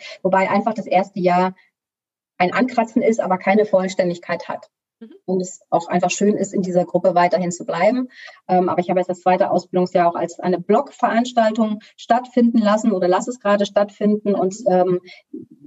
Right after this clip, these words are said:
Speaker 1: das kann auch nicht jeder mitnehmen, weil es einfach dann unter der Woche ist.
Speaker 2: Ja. Oh.
Speaker 1: Ähm,
Speaker 2: Wie viel
Speaker 1: aber
Speaker 2: Auf-,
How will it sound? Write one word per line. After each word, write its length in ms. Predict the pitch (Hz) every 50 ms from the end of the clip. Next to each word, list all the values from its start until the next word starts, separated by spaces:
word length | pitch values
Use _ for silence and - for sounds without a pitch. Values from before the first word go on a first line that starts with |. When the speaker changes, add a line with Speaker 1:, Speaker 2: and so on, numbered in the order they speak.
| 190 190 196 196 196 190 190 175 180 _ -
Speaker 1:
das 420 | 190 185 185 - - - - - - - - _ _ _ _ _
kann 180 | - - 190 180
auch 100 | 175 185
nicht 220 | 202 208 202 190
jeder 180 | 202 190 196 185
mitnehmen, 320 | 190 185 - 202 190 190
weil 80 | 180 180
es 40 | 180
einfach 200 | 180 180 185 180
dann 100 | - -
unter 180 | - 175 -
der 120 | 170 165 165
Woche 180 | - - 185
ist. 260 | - - 156 - _ _ _ _ _ _ _ _ _ _
Speaker 2:
Ja. 140 | - 170 147 151 _ _ _ _ _ -
Oh. 120 | 196 - _ _ _ _ _ -
Speaker 1:
Ähm, 180 | - 175 170 170
Speaker 2:
Wie 60 | -
viel 80 | - 170
Speaker 1:
aber 240 | 180 185 180 180 -
Speaker 2:
Auf-, 200 | - - _